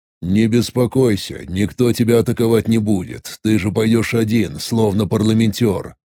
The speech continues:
В любом случае, они захотят хотя бы выслушать одинокого гоблина. Ну или допросить.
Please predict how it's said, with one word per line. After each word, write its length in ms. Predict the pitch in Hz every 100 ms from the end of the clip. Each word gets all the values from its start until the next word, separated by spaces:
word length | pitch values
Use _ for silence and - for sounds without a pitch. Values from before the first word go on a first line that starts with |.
| _
В 100 | 87
любом 340 | 113 117 123 117
случае, 600 | - 139 127 - 98 101
они 180 | 113 127
захотят 520 | 127 - 131 139 117
хотя 280 | 139 127 123
бы 140 | 127
выслушать 680 | 123 143 131 - 107 - 101
одинокого 540 | 110 110 113 101 113 113
гоблина. 640 | 123 104 85 78 71 - - _ _
Ну 480 | 78 82 98 110 113
или 260 | 113 107
допросить. 1000 | 110 107 104 104 95 - 80 - - -